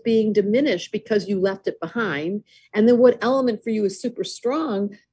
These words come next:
that there requires some mastery on it. Like, it would help you to grow it. So if you can't cry and you've lost your sensitivity, you could be missing water. If it's hard for you to find words, like, you, you really can't,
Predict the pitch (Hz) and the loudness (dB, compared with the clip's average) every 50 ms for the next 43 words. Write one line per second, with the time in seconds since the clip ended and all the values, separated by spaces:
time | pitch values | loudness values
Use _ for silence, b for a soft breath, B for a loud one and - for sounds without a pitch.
0 | - 208 202 202 214 214 208 196 190 - - 190 196 - - 190 185 185 175 185 | 2 2 2 6 4 4 4 4 2 0 0 -2 0 2 4 6 6 6 6 4
1 | - 175 175 180 190 208 226 226 - - 180 160 143 143 131 127 120 - - - | 0 0 2 2 2 2 2 0 -2 -4 -4 -2 -2 -2 -2 -4 -6 -8 -6 -2
2 | - 151 156 180 175 165 156 165 180 175 170 170 - 175 170 160 160 147 - 165 | 0 2 4 4 4 4 4 4 2 2 2 2 0 0 0 0 -2 -4 -6 2
3 | 156 175 190 196 180 147 - - - - - 180 170 165 165 B B B B B | 4 6 8 8 8 6 4 0 -4 2 4 4 4 4 2 B B B B B
4 | B - 214 196 208 240 285 285 - - 285 254 247 240 - - - 226 196 185 | B 0 0 2 4 4 4 4 2 2 2 2 2 0 -4 0 2 2 4 4
5 | 185 202 220 226 208 190 190 202 190 175 180 180 185 196 196 - - 196 185 - | 4 4 6 6 4 4 2 0 0 0 0 0 0 -2 -6 -8 -8 -10 -6 -4
6 | 202 180 175 165 180 165 - - 190 185 202 208 226 226 214 196 185 - 190 165 | -4 -4 -4 -4 -6 -4 0 0 2 2 2 2 2 2 0 0 0 0 0 0
7 | 175 170 170 160 160 - 156 156 156 151 147 139 135 139 147 170 202 233 233 b | 2 2 2 0 -2 -2 -4 -4 -2 -2 -2 -2 -2 0 0 0 0 -2 -4 b
8 | b b b b b - 185 208 196 202 - 202 208 220 220 220 233 220 202 180 | b b b b b 0 2 2 2 2 0 2 2 2 2 0 0 0 0 0
9 | 185 - - 185 185 185 180 170 170 175 175 202 233 262 240 - - 196 190 226 | -2 -2 -2 -2 0 0 2 2 2 2 2 2 0 0 -2 -2 -4 -4 -2 -4
10 | 214 - 208 220 220 214 202 220 254 254 240 233 - - - - 233 220 202 196 | -6 -4 -2 0 0 0 2 4 4 4 4 4 0 -4 -4 -2 0 0 0 0
11 | 196 - | -4 -8